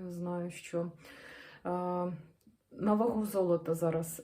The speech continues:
електрика і час, коли ця електрика присутня взагалі, то, ну, відповідно, інтернет. Тож,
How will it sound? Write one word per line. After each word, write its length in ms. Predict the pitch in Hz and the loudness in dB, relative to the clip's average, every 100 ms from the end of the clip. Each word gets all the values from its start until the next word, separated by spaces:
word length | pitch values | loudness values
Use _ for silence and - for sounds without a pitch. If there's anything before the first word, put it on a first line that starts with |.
| - | -4
електрика 600 | 175 220 269 - 190 160 | 2 2 2 -2 -4 -2
і 100 | 165 | -2
час, 400 | - 220 262 - | 2 2 2 0
коли 260 | 220 208 | -2 -2
ця 280 | 208 - 196 | -2 0 2
електрика 540 | 190 185 - 175 170 175 | 2 0 -4 -6 -6 -6
присутня 760 | 202 202 - 202 202 190 180 | -6 -6 -6 -8 -8 -8 -8
взагалі, 480 | 180 180 170 175 180 | -6 -8 -4 -4 -6
то, 340 | - 160 165 202 | -4 -2 -2 -2
ну, 80 | |
відповідно, 680 | 190 156 - 170 175 175 170 | -4 -6 -6 -2 -2 0 0
інтернет. 600 | 160 165 165 180 208 214 214 - | 0 0 -2 -2 0 -2 -4 -6
Тож, 380 | 175 175 - | -6 -6 -8